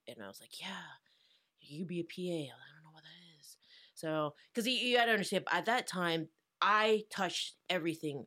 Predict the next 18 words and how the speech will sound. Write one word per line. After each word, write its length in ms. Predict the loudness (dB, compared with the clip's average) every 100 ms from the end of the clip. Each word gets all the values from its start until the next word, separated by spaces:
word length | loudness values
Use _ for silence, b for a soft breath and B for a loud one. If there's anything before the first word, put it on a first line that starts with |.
| _
film-wise. 800 | -20 -8 -2 -2 -2 -8 -10 -12 -6
I 140 | -4 -4
did 180 | -6 -8
the 60 |
camera 420 | -8 -2 0 0
work, 220 | 0 -2 -2
I 60 |
did 160 | -6 -6
the 140 | -4 -2
editing, 340 | -2 -4 -4
I 60 | -4
did 160 | -4
everything. 340 | -4 -6 -6 -4
I 120 | -2 -2
never 340 | -2 -2 -4
worked 300 | -6 -10 -10
with 160 | -16
a 60 | -16